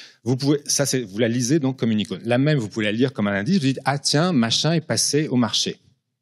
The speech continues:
Donc il y a un indice, une connexion dynamique, vous savez que quelqu'un est passé au marché, et cetera.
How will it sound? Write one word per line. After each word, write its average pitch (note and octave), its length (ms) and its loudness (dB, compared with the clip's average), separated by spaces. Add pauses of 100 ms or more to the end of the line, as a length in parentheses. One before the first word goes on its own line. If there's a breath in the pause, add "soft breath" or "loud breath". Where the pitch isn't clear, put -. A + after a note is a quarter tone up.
(120)
Donc F#2 200 -8
il A2 40 0
y - 40 0
a - 20 2
un G#2+ 80 2
indice, A#2+ 380 2
une A2+ 80 0
connexion G#2 320 -4
dynamique, G#2 580 0
vous G#2 220 -10
savez A#2+ 340 2
que C3+ 120 -2
quelqu'un A2+ 360 0
est C3+ 60 0
passé A2 260 -2
au - 20 0
marché, G2+ 280 0
et - 20 -4
cetera. - 180 -14